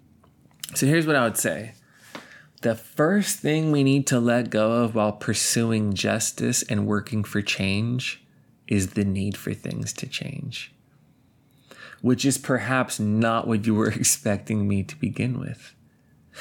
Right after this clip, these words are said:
And maybe it initially seems counterintuitive or contradictory. You might even think it doesn't make sense, but stay with me.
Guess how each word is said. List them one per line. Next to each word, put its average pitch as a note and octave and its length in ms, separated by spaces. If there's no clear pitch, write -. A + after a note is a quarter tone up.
And C#3+ 140
maybe F3 420
it E3+ 80
initially D3 560
seems C#3 500
counterintuitive B2+ 1200
or A#2 220
contradictory. G#2+ 1080
You C3 100
might D3 200
even C#3+ 200
think C#3 280
it B2 80
doesn't A#2 300
make G#2+ 220
sense, - 720
but - 120
stay G#2 340
with - 340
me. - 220